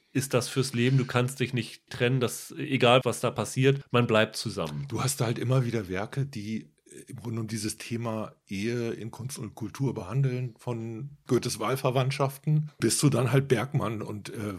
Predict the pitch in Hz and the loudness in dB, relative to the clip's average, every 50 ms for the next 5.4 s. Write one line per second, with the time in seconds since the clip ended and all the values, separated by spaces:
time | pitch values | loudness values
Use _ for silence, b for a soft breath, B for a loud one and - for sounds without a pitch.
0 | 90 92 101 - - - 104 95 90 104 90 82 82 - - - 90 92 82 80 | -8 -6 -6 -4 -2 -2 -4 -2 -4 -4 -4 -4 -6 -4 -4 -4 -4 -4 -4 -6
1 | 101 - - 139 123 113 101 85 117 120 110 110 110 110 110 - - 98 - - | -8 -6 -4 -2 0 0 -2 -2 -4 -6 -4 -4 -4 -4 -6 -8 -12 -12 -12 -8
2 | - 104 101 98 98 - - - _ - 90 107 120 117 - - 87 95 104 117 | -4 -4 -4 -4 -4 -8 -10 -10 _ -8 -8 -6 -8 -8 -8 -10 -12 -10 -8 -6
3 | 120 117 117 120 117 - _ _ - - - - 107 113 127 - - 107 110 104 | -6 -6 -6 -8 -12 -16 _ _ -10 -8 -6 -4 -4 -4 -4 -4 -6 -8 -8 -8
4 | - - - 110 107 113 123 123 120 - - - 120 110 - 101 117 120 - - | -10 -10 -6 -6 -4 -4 -6 -8 -12 -12 -10 -10 -8 -8 -6 -6 -6 -8 -6 -4
5 | 180 170 147 - - - - | -4 -4 -2 -4 -6 -10 -14